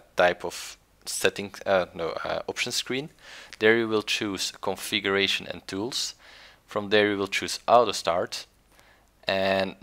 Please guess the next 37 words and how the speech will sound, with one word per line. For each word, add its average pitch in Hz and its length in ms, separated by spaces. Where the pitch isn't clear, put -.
then 107 220
you 113 100
will, 104 280
uh, 98 180
choose 95 360
start - 520
Kodi 95 340
at 87 180
boot. - 340
So 95 680
basically, 107 640
once 101 280
you've 95 160
chosen 95 380
that, 98 380
um, 90 420
you're 95 160
done. 98 280
The 98 100
next 98 280
time 98 180
you 95 120
will 92 120
launch 92 420
your 95 180
Raspberry 95 420
Pi 92 400
or 92 140
your, 85 220
your, 92 340
uh, 87 280
RetroPie 95 760
installation, 95 720
you 95 80
will 92 100
basically 98 460
launch, 90 600